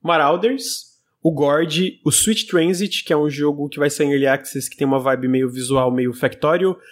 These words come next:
mas é sobre gerenciamento de trens, tu faz, tipo, todas essas linhas de trens, et cetera, e tem que gerenciar, que parece bem legal também. Tem o Ship of Fools, que é um jogo que parece que vai ter co-op, onde você viaja de barquinho e tem lance roguelike,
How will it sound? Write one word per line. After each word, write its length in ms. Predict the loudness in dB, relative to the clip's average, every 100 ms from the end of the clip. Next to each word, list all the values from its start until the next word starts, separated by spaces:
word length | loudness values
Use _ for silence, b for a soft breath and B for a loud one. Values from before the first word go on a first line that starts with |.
| B B
mas 340 | 0 2 2
é 80 | 2
sobre 260 | 2 0 0
gerenciamento 580 | 0 0 0 0 -2 -4
de 100 | -4
trens, 420 | 0 0 0 -4
tu 100 | -6
faz, 260 | 0 0
tipo, 160 | -2 -8
todas 200 | -8 -6
essas 320 | -4 -4 -4
linhas 280 | -2 0 0
de 120 | 0
trens, 420 | 2 2 2 0
et 120 | -2 0
cetera, 320 | 2 2 0
e 40 |
tem 140 | -2 -4
que 80 | 0
gerenciar, 400 | 2 2 2 0
que 80 |
parece 280 | 2 2 2
bem 100 | 2
legal 200 | 2 0
também. 400 | 0 2 2 0 B B B B 0
Tem 120 | 2
o 80 | 2
Ship 300 | 2 0 0
of 160 | -2
Fools, 640 | -2 0 2 2 0 -2 B B B -4
que 80 | 0
é 80 | 2
um 120 | 2
jogo 260 | 2 -2
que 100 | -6
parece 280 | 0 0 0
que 80 | 0
vai 100 | 0
ter 140 | 0
co-op, 380 | 0 2 2 2
onde 140 | -2 -2
você 240 | -2 0
viaja 320 | 2 2 0
de 60 | -2
barquinho 500 | 0 0 -2 -2 0
e 80 | 0
tem 220 | -2 -2
lance 300 | -2 -2 -2
roguelike, 960 | 0 2 2 2 0 -4 -4 -2 -2